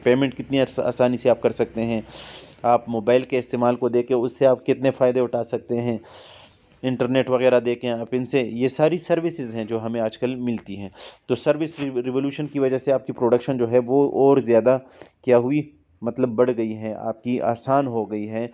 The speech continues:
ज़्यादा मैनेज हो गई हैं वगैरह वगैरह। तो ये तमाम वो, अ, माइलस्टोन्स हैं या वो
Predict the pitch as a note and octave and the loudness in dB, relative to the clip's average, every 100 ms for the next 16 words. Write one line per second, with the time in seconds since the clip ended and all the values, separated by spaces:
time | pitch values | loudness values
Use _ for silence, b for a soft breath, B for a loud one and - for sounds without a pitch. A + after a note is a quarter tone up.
0 | B B B - G#2+ B2+ B2 A#2+ A#2+ C#3+ | B B B -12 2 2 4 0 -2 -2
1 | A#2+ A2 G2 G#2+ G#2 A2 A2+ - G#2+ G#2+ | -2 -4 -2 -4 -6 -6 -8 -8 -6 -4
2 | G#2 G2 G2+ A2+ A#2 B2 B2+ C#3+ C#3+ A#2+ | -4 -4 -6 -6 -6 -6 0 0 0 2
3 | C3 C#3 A#2+ B2+ B2+ - _ _ _ _ | 2 0 -2 -2 -4 -8 _ _ _ _
4 | _ G#2 A2 A2 A2 A2 A2 A2+ A#2+ C3 | _ -4 0 2 2 2 0 2 2 2
5 | C3 C#3 C3+ B2+ A#2 B2+ A#2+ A2 A#2+ | 0 0 0 0 -2 0 2 2 0